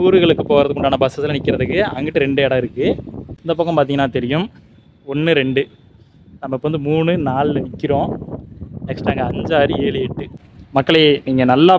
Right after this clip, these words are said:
பார்த்துக்கோங்க. இப்படி இருக்கிற ஒரு ஃப்ரீயான ஒரு பிளேஸ் வந்துட்டு இன்னும் கொஞ்ச நாள்ல வந்துட்டு எந்த அளவுக்கு க்ரௌடாக மாறப்போகுது அப்படின்னு சொல்லிட்டு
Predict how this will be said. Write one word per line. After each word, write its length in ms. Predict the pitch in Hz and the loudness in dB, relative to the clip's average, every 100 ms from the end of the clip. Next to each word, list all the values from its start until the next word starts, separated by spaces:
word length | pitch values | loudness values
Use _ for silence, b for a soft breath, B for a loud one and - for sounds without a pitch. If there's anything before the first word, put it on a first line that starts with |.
| 160 | 6
பார்த்துக்கோங்க. 500 | 156 156 147 135 127 156 190 - _ - | 2 4 4 4 4 4 2 -4 _ -10
இப்படி 460 | 139 - - - 208 175 | -10 -10 -10 0 4 6
இருக்கிற 280 | 190 175 202 190 165 | 4 4 4 4 -2
ஒரு 100 | 139 135 | -4 -2
ஃப்ரீயான 440 | - 151 165 175 202 | 2 6 6 6 6
ஒரு 80 | 180 143 | 4 4
பிளேஸ் 240 | 151 160 147 | 4 4 4
வந்துட்டு 260 | 139 127 160 165 | 4 4 2 4
இன்னும் 200 | 170 190 - | 4 4 4
கொஞ்ச 320 | 151 190 208 202 | 6 8 8 6
நாள்ல 220 | 196 190 | 6 6
வந்துட்டு 220 | 160 160 147 143 | 6 6 6 4
எந்த 160 | 170 170 | 4 4
அளவுக்கு 240 | 175 175 | 4 2
க்ரௌடாக 360 | 147 151 175 156 | 4 6 6 4
மாறப்போகுது 400 | 135 139 139 131 | 4 2 2 4
அப்படின்னு 260 | 127 123 120 | 4 2 2
சொல்லிட்டு 280 | 117 113 | 0 4